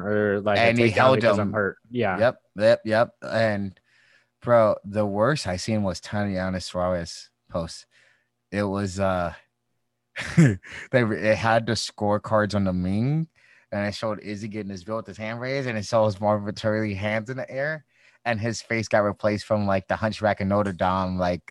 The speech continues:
Speaker 2: ugly face, like, "Ooh," like, <laughs> it was,
Speaker 1: I love,
Speaker 2: it
Speaker 1: I
Speaker 2: was
Speaker 1: love how
Speaker 2: bad, dude.
Speaker 1: I love how Darren Till posts, um, the dude
Speaker 2: <laughs>
Speaker 1: from the Goonies as
Speaker 2: Yeah,
Speaker 1: Marvin
Speaker 2: exactly.
Speaker 1: Vettori.
Speaker 2: I know, dude.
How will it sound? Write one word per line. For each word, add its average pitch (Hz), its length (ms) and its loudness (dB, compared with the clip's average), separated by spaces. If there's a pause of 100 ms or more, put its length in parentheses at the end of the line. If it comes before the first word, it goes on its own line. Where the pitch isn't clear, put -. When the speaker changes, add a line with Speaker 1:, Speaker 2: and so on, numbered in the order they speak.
Speaker 2:
ugly 95 280 -2
face, 95 280 -4
like, 95 160 -2
"Ooh," 143 760 2
like, 101 440 0 (140)
<laughs> - 760 -2
it 139 120 6
was, 117 180 2
Speaker 1:
I 135 40 4
love, 147 200 4 (380)
Speaker 2:
it 131 60 4
Speaker 1:
I 131 40 6
Speaker 2:
was 123 120 6
Speaker 1:
love 147 120 8
how 156 100 6
Speaker 2:
bad, 87 300 2
dude. 92 320 -8 (100)
Speaker 1:
I 110 100 -8
love 123 200 0
how 127 180 0
Darren 113 440 -2
Till 101 540 -4
posts, - 640 -4
um, 101 500 -4 (380)
the 117 80 0
dude 113 240 4
Speaker 2:
<laughs> - 40 -12
Speaker 1:
from 120 120 0
the 107 100 0
Goonies 110 600 -2 (340)
as 117 140 0
Speaker 2:
Yeah, 208 320 10 (160)
Speaker 1:
Marvin 175 240 4
Speaker 2:
exactly. 208 340 6
Speaker 1:
Vettori. 359 320 2
Speaker 2:
I 254 80 0
know, 330 260 2 (120)
dude. 311 320 -2